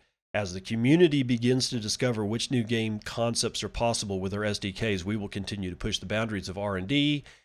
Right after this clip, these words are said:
and develop cutting-edge tools for new types of interactions. Stay tuned.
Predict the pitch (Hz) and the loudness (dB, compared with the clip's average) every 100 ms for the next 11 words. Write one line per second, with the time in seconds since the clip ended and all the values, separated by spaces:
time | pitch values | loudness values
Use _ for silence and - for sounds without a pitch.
0 | _ - 123 123 113 120 117 117 139 135 | _ 0 0 0 0 0 0 0 0 2
1 | 127 110 - 127 120 107 - 98 107 123 | 0 0 0 0 0 -2 -4 -2 2 2
2 | 117 117 104 95 95 95 90 110 117 - | 4 0 0 -2 -4 -4 -2 -2 -2 -2
3 | 95 71 - - _ - - 73 - 98 | -6 -4 -6 -6 _ -4 -4 -6 -6 -6
4 | 87 78 71 _ | -6 -10 -14 _